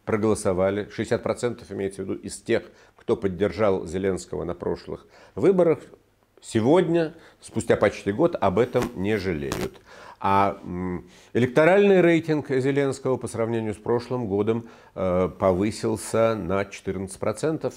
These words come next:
и отрыв его от конкурентов составляет процентов тридцать. И, честно говоря, я давно не помню, чтобы кто-нибудь из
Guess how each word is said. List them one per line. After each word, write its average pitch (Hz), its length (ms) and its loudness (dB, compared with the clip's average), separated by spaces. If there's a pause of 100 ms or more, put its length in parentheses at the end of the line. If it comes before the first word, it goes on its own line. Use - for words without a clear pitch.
и 104 280 -2 (260)
отрыв 175 560 4
его 143 300 4
от 135 180 2
конкурентов 123 680 -2
составляет 110 800 0 (160)
процентов 123 520 0
тридцать. 147 480 -4 (400)
И, 113 100 -2
честно 143 360 4
говоря, 120 500 6
я 101 180 2
давно 139 440 4
не 110 140 2
помню, 110 640 -4
чтобы 98 320 -4
кто-нибудь 117 680 2
из 87 260 -8